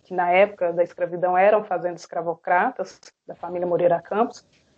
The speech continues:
e na atualidade, desde a, do, do século vinte, nós tivemos também a inserção de vários imigrantes italianos que acabaram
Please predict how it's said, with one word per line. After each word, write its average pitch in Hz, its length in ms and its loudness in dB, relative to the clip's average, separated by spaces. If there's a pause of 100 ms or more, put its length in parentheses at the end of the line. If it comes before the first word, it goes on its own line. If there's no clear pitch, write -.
(120)
e 214 160 0
na 233 100 4
atualidade, 185 800 2
desde 185 300 -2
a, 185 180 2 (300)
do, 175 280 -6
do 175 180 -14
século 180 480 -2
vinte, 185 680 -4 (580)
nós 202 420 0 (200)
tivemos 196 600 -2
também 190 360 -2
a 185 60 -6
inserção 190 600 -2
de 190 140 2
vários 202 580 0
imigrantes 202 560 0
italianos 190 1000 -4 (140)
que - 80 -20
acabaram 185 580 0